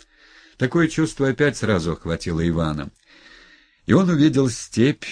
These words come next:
и солнце. И почему-то зазвенела над степью милая музыка далёкого детства. Точно где-то колокольчики вызванивали.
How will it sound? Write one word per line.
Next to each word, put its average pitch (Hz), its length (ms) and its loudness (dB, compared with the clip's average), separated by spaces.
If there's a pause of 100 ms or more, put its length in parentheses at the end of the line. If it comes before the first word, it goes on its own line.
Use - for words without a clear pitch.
(120)
и 104 120 -2
солнце. 80 840 -4 (540)
И 101 100 2
почему-то 147 560 -2
зазвенела 98 720 0
над 85 200 -4
степью - 540 -2
милая 110 400 2
музыка 92 500 -4
далёкого 82 600 -4
детства. 85 720 -6 (580)
Точно 85 340 -2
где-то 87 600 -2 (100)
колокольчики 95 880 -6
вызванивали. 76 880 -8